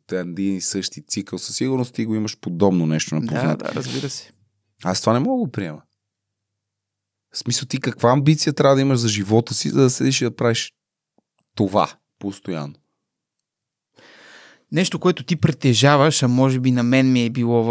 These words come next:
Speaker 2: в, а, дефицит като дете, тъй като аз съм получавал нещата си, айде, не наготово,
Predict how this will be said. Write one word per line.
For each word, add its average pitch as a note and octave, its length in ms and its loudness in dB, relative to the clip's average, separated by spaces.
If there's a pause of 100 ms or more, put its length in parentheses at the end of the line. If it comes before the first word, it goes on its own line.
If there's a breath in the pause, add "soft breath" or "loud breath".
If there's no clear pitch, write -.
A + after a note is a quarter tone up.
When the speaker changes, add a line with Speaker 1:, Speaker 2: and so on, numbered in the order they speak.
Speaker 2:
в, - 200 -12
а, A2+ 420 -6 (120)
дефицит C3+ 640 0
като A#2+ 260 -4
дете, D3 460 -2
тъй C#3+ 220 0
като C3 220 -2
аз B2+ 140 4
съм B2+ 140 -2
получавал A#2+ 600 0
нещата A2+ 480 -4
си, A2 380 -4 (680 loud breath)
айде, D#3 240 -6
не C3 160 0
наготово, A#2+ 640 0